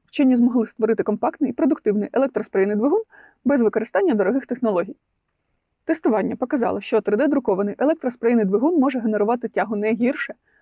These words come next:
а іноді навіть краще, ніж традиційні його аналоги. Крім того, він виявився більш гнучким у регулюванні тяги. Замість складних клапанів і трубопроводів можна просто змінювати напругу, що спрощує конструкцію і зменшує вагу.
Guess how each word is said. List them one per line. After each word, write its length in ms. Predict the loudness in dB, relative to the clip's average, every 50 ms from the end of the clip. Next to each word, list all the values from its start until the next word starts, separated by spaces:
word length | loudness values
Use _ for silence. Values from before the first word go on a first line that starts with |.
| _ -4
а 100 | 0 2
іноді 260 | 2 2 2 2 2
навіть 240 | 2 2 0 -2 -4
краще, 420 | -4 -4 -4 -4 -4 -6 -10 -4 0
ніж 160 | 0 0 0
традиційні 560 | -2 -6 -6 -4 -4 -4 0 0 2 2 2
його 240 | 0 0 -2 -2 -4 -4
аналоги. 460 | -4 -4 -2 -2 -2 -2 -4 -6 -10 -18 _ _
Крім 160 | -4 0 0 0 2
того, 200 | 2 2 2 2
він 200 | 2 4 2 4
виявився 440 | 4 4 4 2 2 0 0 0 0
більш 280 | 2 2 2 0 0 -2
гнучким 380 | -4 -4 -2 -2 -2 -2 0 0
у 80 | -2 -2
регулюванні 540 | 0 0 0 0 2 2 2 4 4 2
тяги. 320 | 2 0 -2 -2 -2 -4 -10 -18 _ _ _ _ _ _ _ _
Замість 280 | -4 -2 0 0 0 -2
складних 320 | -2 0 0 2 2 0
клапанів 460 | 0 0 0 0 2 2 2 2 0 -2
і 20 |
трубопроводів 640 | -2 0 0 0 0 0 0 2 2 2 2 2
можна 240 | 2 0 2 0 0
просто 300 | 0 -2 -2 -2 -2 0
змінювати 380 | 0 0 0 0 -4 -2 0 0
напругу, 320 | 0 0 2 0 0 0
що 120 | 0 -2 -4
спрощує 340 | -4 -2 -2 -2 -2 -2
конструкцію 540 | -4 -4 -4 -4 -2 -4 -4 -2 -2 -4 -2
і 40 | 2
зменшує 340 | 2 2 2 0 0 -2 0
вагу. 280 | 0 0 -2 -4 -6